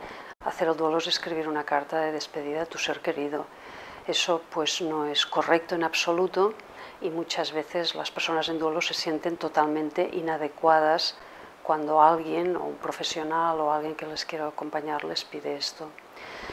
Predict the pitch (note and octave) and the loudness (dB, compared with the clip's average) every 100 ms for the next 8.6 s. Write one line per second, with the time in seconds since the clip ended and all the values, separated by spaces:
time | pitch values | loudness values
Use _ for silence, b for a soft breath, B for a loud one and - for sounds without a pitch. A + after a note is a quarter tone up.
0 | B B - F3 D#3 F3 - F#3+ F#3+ F#3+ | B B 6 8 8 2 2 2 6 6
1 | F3+ - - E3+ F3 F3+ F#3+ - - - | 4 0 -2 2 4 6 6 2 -16 -20
2 | - - - - - - - - F3 E3 | -20 -20 -20 -20 -20 -20 -20 6 8 8
3 | - F3 - - - D#3+ D#3+ F#3+ A#3 - | 4 -2 -2 2 8 8 10 8 6 2
4 | - F3 F#3+ F3 E3 E3+ E3 F3+ F3 D#3 | -2 -2 0 0 0 0 0 2 2 0
5 | D#3 D3+ - - E3 E3 E3 E3+ F3 D#3 | -2 -4 -4 -2 0 0 0 4 6 6
6 | D3+ D#3 D#3+ E3 D#3 D3+ D3 D#3+ D#3+ D#3+ | 4 4 6 6 4 0 -2 -2 0 0
7 | D#3 - D#3+ D#3 D#3+ - - E3 D#3+ - | 0 -2 -2 -2 -2 -4 0 0 0 -2
8 | - E3 F3+ E3 E3 | -2 2 2 4 0